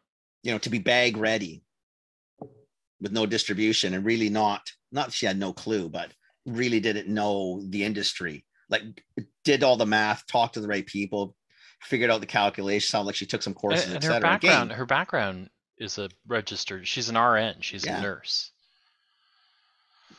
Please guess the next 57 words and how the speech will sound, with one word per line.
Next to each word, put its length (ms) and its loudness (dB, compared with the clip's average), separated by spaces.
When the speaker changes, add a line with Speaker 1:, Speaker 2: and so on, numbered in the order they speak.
Speaker 1:
That's 120 -2
impressive. 440 2
Like, 120 -6
seriously, 300 2
the 60 2
whole 100 0
thing's 280 -2
Speaker 2:
Amazing. 40 -4
Speaker 1:
impressive. 460 -4
I 40 -8
mean, 100 -6
good, 80 0
Speaker 2:
It's 100 -10
Speaker 1:
good 100 2
on 120 0
Speaker 2:
amazing. 100 -2
Speaker 1:
her. 200 -16
Like, 120 -6
shit, 240 -4
that 100 -4
was 160 -6
really 220 -4
Speaker 2:
Yeah, 260 -6
Speaker 1:
very 200 -4
Speaker 2:
good 160 -4
Speaker 1:
cool. 40 -10
Speaker 2:
for 140 -4
her. 200 -12
Really 220 -2
good 160 -10
for 140 -12
her. 200 -18
Speaker 1:
Yeah, 180 4
Speaker 2:
Yeah. 40 6
Speaker 1:
Jiren, 220 2
I 60 0
can, 160 -6
I 100 0
hate 180 -4
to 80 -6
tell 200 0
you, 100 -2
man, 160 -10
we, 140 -10
I 80 -14
missed 340 -8
you, 120 -6
but 220 -8
not 180 -8
maybe 200 -6
that 180 0
much. 440 -6
I, 160 -8
I 20 -6
don't 160 -6
know. 340 -8
I'm 160 -12